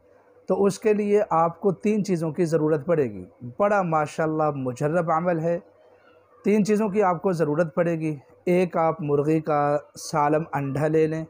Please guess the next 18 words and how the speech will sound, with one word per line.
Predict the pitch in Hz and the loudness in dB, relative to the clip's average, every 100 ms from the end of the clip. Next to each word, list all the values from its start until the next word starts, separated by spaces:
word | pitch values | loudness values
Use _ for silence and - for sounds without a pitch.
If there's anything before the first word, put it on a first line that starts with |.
| _ _ _ _ - | _ _ _ _ -2
और | 151 147 | 0 0
खुश्क | - 202 - 170 | 0 -2 -2 -4
धनिया | 147 156 143 156 | -2 -2 -2 0
ले | 160 151 | 2 2
लें, | 143 139 135 _ _ _ _ | 2 -2 -6 _ _ _ _
और | - 151 165 160 | -2 2 2 2
फिर | 165 156 156 160 - _ - | 2 4 2 0 -6 _ 0
तीसरी | 196 202 196 | 0 2 0
जो | 170 156 | 0 -2
चीज़ | - 147 143 | 0 -4 0
है, | 147 147 | 2 2
वो | 139 | 0
सूरह | 135 156 143 | -2 0 2
इखलास | 135 147 131 127 | 0 0 0 -2
की | - 135 | -4 -4
पहली | 127 123 127 135 127 | -2 -2 -4 -4 -2
आयत | 131 110 101 - | 0 -2 -6 -12
है। | 82 | -18